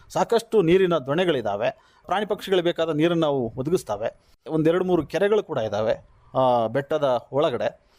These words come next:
ಹಾಗಾಗಿ ಈ ಬೆಟ್ಟನೇ ಒಂದು ವಿಸ್ಮಯಕಾರಿಯಾಗಿರ್ತಕ್ಕಂಥದ್ದು. ಒಂದು ಕಾಲಕ್ಕೆ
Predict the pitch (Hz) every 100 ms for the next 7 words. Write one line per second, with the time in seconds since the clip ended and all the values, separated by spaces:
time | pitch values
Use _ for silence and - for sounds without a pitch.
0 | - 202 202 208 202 175 170 - - 196
1 | 202 156 170 254 269 240 214 202 151 139
2 | - 156 208 208 185 165 147 135 127 131
3 | 127 127 196 - 151 208 226 190 180 165
4 | - 185 117 113